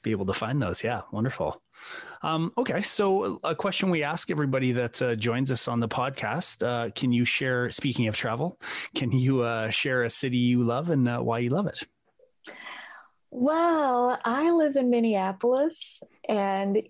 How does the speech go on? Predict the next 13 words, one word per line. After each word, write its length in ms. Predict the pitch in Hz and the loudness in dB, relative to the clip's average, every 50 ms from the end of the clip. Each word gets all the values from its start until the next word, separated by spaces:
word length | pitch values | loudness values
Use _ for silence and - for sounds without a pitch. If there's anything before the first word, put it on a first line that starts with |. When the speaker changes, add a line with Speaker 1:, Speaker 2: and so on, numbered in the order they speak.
| _ | _
Speaker 2:
even 420 | - 226 240 262 262 302 311 302 277 | 0 2 2 2 2 2 2 4 4
though 220 | 269 247 247 254 | 4 4 4 2
I've 460 | - - 220 196 190 185 190 185 180 | 2 2 0 0 0 0 0 -2 0
been 180 | - 202 202 214 | 0 2 2 2
here 280 | 226 233 262 262 262 | 2 2 4 2 2
pretty 300 | 254 _ - - 220 220 | 2 _ -4 -2 0 2
much 300 | 214 214 214 202 196 - | 2 2 2 0 0 0
nonstop 720 | - 196 190 190 185 190 190 - - 190 175 185 - - | 0 0 2 2 2 0 -2 -4 -2 -2 -2 -2 -2 -2
for 120 | - 208 175 | 0 0 2
the 80 | 170 | 2
last 360 | 170 165 160 160 170 170 - - | 2 2 2 0 -2 -4 -2 0
thirteen 500 | 196 185 - - - - - 175 170 165 | 0 0 0 -2 -4 -2 0 2 2 2
months, 400 | 170 175 185 196 214 196 - | 2 2 2 0 -2 -2 -10